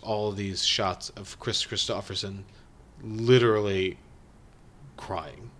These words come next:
Like, just sitting there as the dad, just kind of, you know, with tears in his eyes, just watching his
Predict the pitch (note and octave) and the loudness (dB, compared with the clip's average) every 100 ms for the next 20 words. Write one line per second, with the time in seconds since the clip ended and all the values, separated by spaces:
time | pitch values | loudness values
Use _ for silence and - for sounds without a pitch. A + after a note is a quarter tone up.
0 | - - - - - B2 - A#2+ - C3+ | -20 -20 -20 -6 0 2 2 2 2 2
1 | A#2 A2 G#2+ C2 G#2 G#2 F#2 - - - | 2 0 -4 -4 -2 -2 -2 -6 -8 -8
2 | A#2+ - G#2 F#2+ F2 - - - - - | -6 -2 -2 -2 -6 -10 -20 -20 -20 -20
3 | - - - - G#2 - - - - - | -20 -20 -10 -2 -2 -2 -10 -20 -14 -6
4 | G#2+ F#2 - - A2+ E2+ D#2+ G#2+ - - | -2 -4 -6 -10 -6 -4 -6 -8 -8 -4
5 | A#2+ A2 G2 F#2+ F2+ F#2 F2 F2 - - | 0 2 0 -2 -2 -2 -2 -2 -2 -4
6 | - G2 - - A2 G2 G2 F#2 F#2 | -6 -4 -4 -2 -2 -2 -4 -4 -6